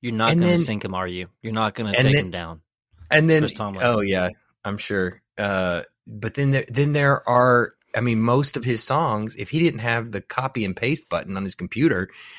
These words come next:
Speaker 1: <laughs>
Speaker 2: you know, he wouldn't have much of a song at all. <laughs> I mean, I mean, you're a good, good father. It's who you are. It's who you are. It's who you are. It's who you are. It's who you are. It's who you are. I'm loved by you. It's who I am. It's who I am. It's who I am. It's who I am. I mean,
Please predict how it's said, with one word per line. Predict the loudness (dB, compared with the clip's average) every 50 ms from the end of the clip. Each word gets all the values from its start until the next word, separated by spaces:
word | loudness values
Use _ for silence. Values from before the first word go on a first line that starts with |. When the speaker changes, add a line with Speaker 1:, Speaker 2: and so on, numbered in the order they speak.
| -20 -18 -18
Speaker 1:
<laughs> | -16 -8 -6 -6 -6 -6 -8 -8 -4
Speaker 2:
you | -2 2 4
know, | 4 4 4 4 0 -4 -12 -20 _ _ _ _
he | -6 0 2 2 2
wouldn't | 4 2 2 2 2 0 -2 -2
have | -2 -2 -2 0
much | -2 -2 0 0 0
of | 4
a | 4
song | 4 4 6 4 4 4 4
at | 2 0 0 -6 -2 0
all. | 0 0 0 -4 -6 -6
<laughs> | -6 -6 -6 -8 -8 -14 -20 _ _ -2 -2 -2 -2 -10 -18 _ _ -10 -6 0 2 4 4
I | 4 2 2 2
mean, | 0 0 0 -4 -4 -2 -2 -2 -2 -4 0 2
I | 2 2 2 2 2
mean, | 2 2 2 -2 -6 -6 -6 -6 -6 -6 -8 -10 -12 -14 -20 _ _
you're | -4 -4 0
a |
good, | 2 2 2 4
good | 4 4 2 4
father. | 2 4 4 6 6 4
It's | 2 0 0
who | -2 0
you | 2 2 4
are. | 2 2
It's | 2 0
who | 0
you | 0 2 2 2
are. | 2 2
It's | 0 -2
who | -2
you | -2 -2 0 -2
are. | -2 -2
It's | -4 -4
who | -4 -2
you | 0 0 0
are. | 0 -2
It's | -4 -4
who | -4
you | -4 -2 -2 -2
are. | -2 -2 -4
It's | -4 -6
who | -4
you | -4 -2 0 0
are. | 2 2 0 0 -2 -8 _ _ -10 -2
I'm | 0 2 4 6
loved | 4 4 6 6
by | 4 4
you. | 6 4 4 2
It's | 2 0
who | 0 0
I | 0 0
am. | 0 -2
It's | -4 -4
who | -2 0
I | 0 0 0
am. | 0 -2
It's | -4 -4 -4
who | -4
I | -2 -2
am. | -2 -4 -6
It's | -6 -4
who | -4 -2
I | -2 -2
am. | -2 -4 -6 -10 -16 -20 -20 -20 -20 _ _ _ _ _ -4
I | -2 2
mean, | 2 4 4 2 0 -2